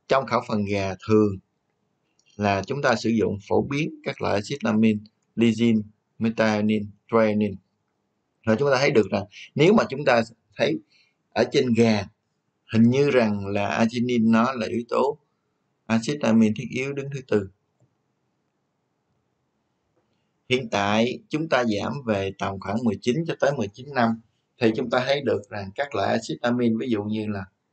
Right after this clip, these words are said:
methionine là cần phải bổ sung trong thức ăn gà, lysine, threonine, valine, arginine và isoleucine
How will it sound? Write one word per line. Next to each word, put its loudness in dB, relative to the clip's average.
methionine 4
là -10
cần -4
phải -2
bổ 0
sung -2
trong -4
thức -10
ăn -2
gà, -12
lysine, 0
threonine, 2
valine, 0
arginine 0
và -4
isoleucine -4